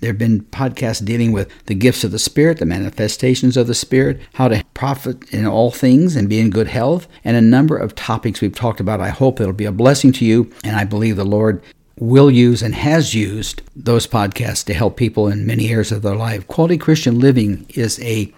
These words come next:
podcast designed to help Christians live a, quite frankly, a quality life, a quality Christian life, the abundant life, a life filled with joy and happiness and peace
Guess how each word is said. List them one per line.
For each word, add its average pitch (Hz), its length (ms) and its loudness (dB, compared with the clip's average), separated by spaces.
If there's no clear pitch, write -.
podcast 156 600 0
designed 104 460 0
to 90 60 -8
help 107 280 -4
Christians 139 520 0
live 110 320 0
a, 104 260 -10
quite 131 300 -2
frankly, 107 400 -2
a 101 180 -8
quality 107 680 0
life, 87 420 -4
a 107 120 -6
quality 117 500 -2
Christian 107 680 -2
life, 95 360 -4
the 117 160 2
abundant 104 560 -2
life, 98 280 -10
a 90 60 -4
life 110 300 -2
filled 120 240 0
with 101 160 -4
joy 127 440 0
and 104 120 -8
happiness 127 580 -2
and 101 180 -8
peace 170 440 2